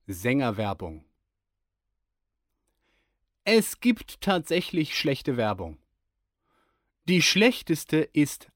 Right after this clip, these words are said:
ausschließend, um Sänger zu werben. Also in der Presse, auf deiner Webseite, im Programmheft und so weiter.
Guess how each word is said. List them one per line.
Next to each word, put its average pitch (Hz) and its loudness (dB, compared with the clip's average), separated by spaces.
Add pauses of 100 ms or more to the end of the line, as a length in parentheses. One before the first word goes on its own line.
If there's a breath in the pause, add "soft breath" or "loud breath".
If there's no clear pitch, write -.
(180)
ausschließend, 175 0 (180)
um 143 2
Sänger 127 0
zu 92 -12
werben. 85 -10 (1160)
Also 110 -10
in 117 -6
der 127 -2
Presse, 165 -2
auf 131 -4
deiner 151 0
Webseite, 151 -2
im 143 0
Programmheft 135 -4
und 120 -6
so 120 -10
weiter. 117 -4